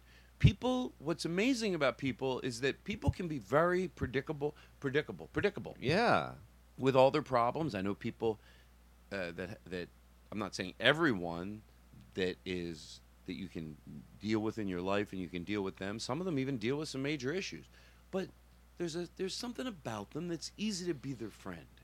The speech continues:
Speaker 1: and you stay friends forever. Doesn't
Speaker 2: Yeah.
Speaker 1: mean they're faultless. It doesn't mean you're fault, but it just means whatever it is, you seem to have a, a, a, an effortless friendship most of the time, always, if, if, if not always. Like Steve Feinartz and I, we've never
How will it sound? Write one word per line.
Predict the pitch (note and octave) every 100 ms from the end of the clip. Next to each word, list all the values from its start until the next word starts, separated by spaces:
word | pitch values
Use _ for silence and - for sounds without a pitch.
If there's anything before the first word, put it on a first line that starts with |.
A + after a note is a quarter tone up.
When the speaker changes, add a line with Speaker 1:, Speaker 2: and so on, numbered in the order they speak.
| -
Speaker 1:
and | A2+
you | A#2
stay | - C3 C3
friends | A#2 G2+ F#2+
forever. | F#2+ - G2+ - - - - - - -
Doesn't | A2+ A2
Speaker 2:
Yeah. |
Speaker 1:
mean | C#3+ C3+
they're | F#2+
faultless. | - - B2 F#2+ F#2 -
It | F2+
doesn't | G#2 A2
mean | G#2+
you're | G2 D3
fault, | - - - - -
but | A2+
it |
just | G#2+ D3 -
means | C#3 C3+ B2+
whatever | F#2+ G2 A#2 C#3+
it | D3
is, | C3 A#2+ F#2
you | F2+
seem | - G#2+ G2+
to |
have | F#2 F2
a, | E2 D2 - - - - -
a, | E2 - F2+
a, | E2+ -
an | E2+ E2 G#2+
effortless | A#2+ A#2 G#2+ A2
friendship | - F#2+ F2 D#2+ E2 D#2 - - - - -
most | F2+ G#2 G#2 A#2
of |
the | A2+
time, | G#2+ F2 D2+ D2 D#2 -
always, | G#2 G#2 D2+ D#2 F2+
if, | E2 E2
if, | G2
if | G#2 G2+
not | A#2+ A#2
always. | G#2+ C3 D#2+ D2
Like | C3
Steve | - C4+ C#4
Feinartz | F3+ F3+ F3 A2+ -
and | G2+
I, | F#2 F#2 - - - - - -
we've | A#3 A3+
never | C#3+ C#3+ G3+ F3 G#2